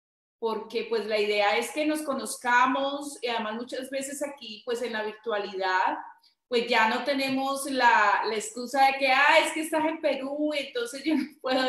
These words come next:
ir allá", o estás en Colombia. Esto ha sido también como una gran enseñanza, que ahorita las distancias ya no son un obstáculo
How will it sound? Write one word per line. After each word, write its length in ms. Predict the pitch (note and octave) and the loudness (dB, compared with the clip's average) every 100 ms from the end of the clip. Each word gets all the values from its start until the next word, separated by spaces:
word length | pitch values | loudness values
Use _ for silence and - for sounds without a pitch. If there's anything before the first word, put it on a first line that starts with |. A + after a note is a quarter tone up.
| B3 | 0
ir 80 | A#3 | -4
allá", 580 | A#3 A#3 A3+ A3 A3 A3 | -4 -2 2 2 2 -2
o 40 | |
estás 300 | G#3+ G#3+ G#3 | -6 -10 -12
en 140 | A3 | -12
Colombia. 540 | A3+ F#3 F#3 F#3 - _ _ _ _ _ _ - | -10 -8 -8 -10 -18 _ _ _ _ _ _ -12
Esto 240 | G#3+ A#3+ | -8 -6
ha 20 | |
sido 300 | B3 B3+ B3 | -6 -4 -4
también 320 | B3 G#3+ G3+ F#3+ | -4 -6 -6 -8
como 180 | A3+ A3+ | -10 -8
una 180 | G#3+ G#3 | -8 -6
gran 360 | G#3 G#3 G#3 | -4 -4 -6
enseñanza, 760 | G#3+ A3 G#3+ F3+ F3 - A3 G#3+ | -8 -8 -8 -6 -8 -8 -8 -6
que 80 | G#3 | -6
ahorita 440 | F#3 F3+ - G#3+ | -6 -6 -4 -2
las 180 | A3 G#3+ | -2 -4
distancias 760 | A3 - B3 A#3+ C4 C#4+ D4 D4 | -6 -6 -2 -2 0 -2 -2 -4
ya 160 | B3 A#3+ | -6 -4
no 180 | B3+ B3+ | -6 -6
son 600 | - C4 B3 C4+ D#4 - | -4 -2 -2 -4 -6 -10
un 140 | A#3 | -10
obstáculo 840 | A#3 A3+ - G#3+ G#3+ - F3 C3 | -10 -10 -6 -4 -2 -4 -10 -10